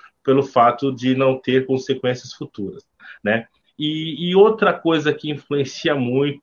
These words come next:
né, nesses dados é a questão da política. Infelizmente, a política, ela permeia, né, o âmbito da saúde e segurança, e haja visto que no gov-, no início do governo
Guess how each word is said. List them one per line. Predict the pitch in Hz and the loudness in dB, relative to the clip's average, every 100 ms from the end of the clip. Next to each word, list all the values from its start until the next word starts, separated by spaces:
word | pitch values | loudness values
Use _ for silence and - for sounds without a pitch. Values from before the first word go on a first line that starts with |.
| _ | _
né, | 104 113 110 | -2 0 0
nesses | 113 107 - - 101 | 0 -2 -8 -12 -12
dados | 98 113 135 226 220 - - - _ _ | -2 2 2 2 -4 -14 -20 -20 _ _
é | 123 | -2
a | 127 | 2
questão | 143 131 - 131 135 | 0 0 2 4 4
da | 139 143 | 0 -2
política. | - 147 113 113 - 104 | -6 -4 -2 -4 -6 -4
Infelizmente, | 113 113 131 117 104 107 117 113 | -4 -2 -2 -2 -4 -8 -6 -6
a | |
política, | - 123 110 110 - - 127 120 - - - | -6 -6 -6 -8 -10 -2 -2 -2 -8 -20 -4
ela | 107 117 | 0 0
permeia, | - 135 127 104 113 135 135 113 - - - | -2 0 0 0 4 6 6 4 -6 -16 -2
né, | 113 113 | 0 2
o | 101 95 104 | 0 -2 -2
âmbito | 120 117 - | -2 -2 -6
da | 113 110 | -2 -2
saúde | - 113 110 113 113 | 0 2 2 0 -4
e | |
segurança, | - 131 143 120 127 - - 160 - - _ - | -10 -2 0 4 2 0 -10 -14 -14 -20 _ -6
e | 127 127 120 120 123 | 0 0 0 -4 -4
haja | - 127 143 131 | 2 2 4 0
visto | 104 123 135 - 139 | 2 -2 -2 -6 -8
que | 147 | -4
no | 139 139 135 | -2 -2 2
gov-, | 135 117 113 | 2 0 -2
no | 127 143 | 0 0
início | 135 160 202 196 185 | 2 2 2 2 -4
do | 151 | -4
governo | 143 139 104 104 110 98 98 | 0 0 0 0 0 0 -6